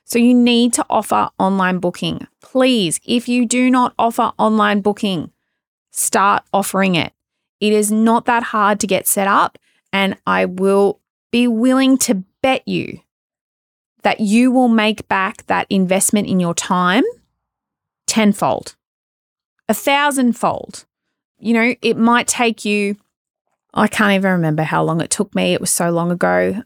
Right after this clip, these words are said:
Uh, I have been offering online bookings since the day I opened my salon doors. Actually, I offered online booking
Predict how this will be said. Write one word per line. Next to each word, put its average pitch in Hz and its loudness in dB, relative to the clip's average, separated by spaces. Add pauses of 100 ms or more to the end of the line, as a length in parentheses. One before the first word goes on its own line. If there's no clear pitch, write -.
Uh, 160 -4
I 202 2
have 208 0
been 214 2
offering 190 0
online 185 0
bookings 180 -4
since - -4
the 156 -4
day 196 0
I 170 2
opened 170 -2
my 160 -2
salon 160 -4
doors. 156 -2
Actually, 214 -4
I 226 2
offered 233 0
online 185 0
booking 175 -4